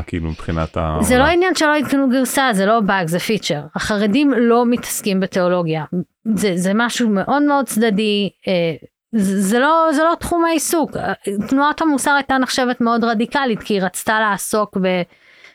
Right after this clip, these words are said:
Speaker 2: בעניינים של הנפש, בעניינים של, כאילו, מה תפקידי בעולם, זה היה נחשב מאוד מוזר. אה, זה,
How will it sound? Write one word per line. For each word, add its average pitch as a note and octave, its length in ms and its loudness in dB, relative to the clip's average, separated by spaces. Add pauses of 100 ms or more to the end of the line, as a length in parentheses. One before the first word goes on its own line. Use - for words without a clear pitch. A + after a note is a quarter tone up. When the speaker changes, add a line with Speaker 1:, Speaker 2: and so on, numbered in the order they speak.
(140)
Speaker 2:
בעניינים E3+ 480 -2
של E3 180 -2
הנפש, B3 840 0
בעניינים E3+ 380 0
של, F#3 260 -2
כאילו, F3 360 2 (500)
מה E3+ 160 0 (100)
תפקידי E3+ 480 -2
בעולם, G3 560 2
זה F#3 60 0
היה F#3+ 100 0
נחשב B3+ 280 -2 (400)
מאוד A3+ 360 2
מוזר. A#3+ 480 2 (680)
אה, G#3 260 2
זה, G3+ 200 2